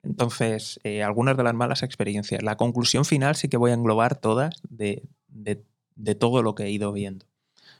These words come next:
¿vale? Y otra de las cosas que, que realmente me,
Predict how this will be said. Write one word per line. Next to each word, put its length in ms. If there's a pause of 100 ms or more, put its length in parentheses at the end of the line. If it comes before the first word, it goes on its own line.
¿vale? 340
Y 140
otra 180
de 60
las 160
cosas 300
que, 300
que 140
realmente 540
me, 300